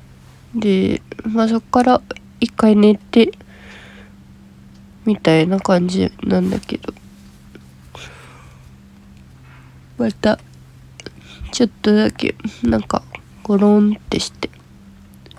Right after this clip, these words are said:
五時ぐらいになって、気づいたら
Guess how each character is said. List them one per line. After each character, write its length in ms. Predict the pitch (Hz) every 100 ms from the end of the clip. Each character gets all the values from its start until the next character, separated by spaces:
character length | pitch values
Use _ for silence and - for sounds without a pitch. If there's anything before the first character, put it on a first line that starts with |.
| - - - - - - - - - - - - -
五 180 | - 170
時 200 | 165 -
ぐ 140 | - -
ら 80 |
い 140 | - -
に 160 | -
な 80 | 196
っ 40 | -
て、 260 | - - - - - - - - - - - - - - - - - -
気 140 | - 190
づ 180 | -
い 80 | -
た 180 | - -
ら 140 | -